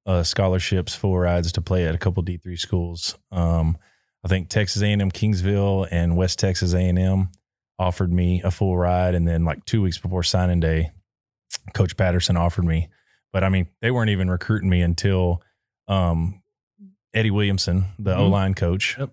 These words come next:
Speaker 1: he was, um, at a game against LaGrange in the first round of the playoffs my senior year at football. And they were recruiting, I think, maybe a wide receiver from LaGrange.
Speaker 2: Uh,
Speaker 1: And,
Speaker 2: Ty
Speaker 1: um,
Speaker 2: Gunn, maybe? Or is he already,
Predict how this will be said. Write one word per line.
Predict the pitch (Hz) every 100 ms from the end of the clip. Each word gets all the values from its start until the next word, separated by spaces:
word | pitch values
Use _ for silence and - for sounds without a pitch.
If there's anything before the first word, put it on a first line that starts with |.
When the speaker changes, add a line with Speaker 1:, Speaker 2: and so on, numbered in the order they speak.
| _ -
Speaker 1:
he | 110 107
was, | 101 92 85 -
um, | 104 98 87
at | 95 98
a | 92 82 - _
game | 107 104 98
against | 90 92 -
LaGrange | 87 90 98 90 85
in | 85
the |
first | - 95 -
round | 92 85
of | 80
the |
playoffs | 90 90 85 - 98
my | 87
senior | - 98 90
year | 87 85
at |
football. | - 101 90 85 - _ _ _ _ _ _ -
And | 90 85 82
they | 95
were | 95 87
recruiting, | 87 - 101 87 85
I |
think, | 85 101
maybe | 90 87
a | 85
wide | 87 87
receiver | 87 - 90 87
from | 87 87
LaGrange. | 85 85 87 90 98 - - 90
Speaker 2:
Uh, |
Speaker 1:
And, | 87 87
Speaker 2:
Ty | 85 139
Speaker 1:
um, | -
Speaker 2:
Gunn, | - 143
maybe? | 143 147 147
Or | 123
is | 110
he | 127
already, | 120 113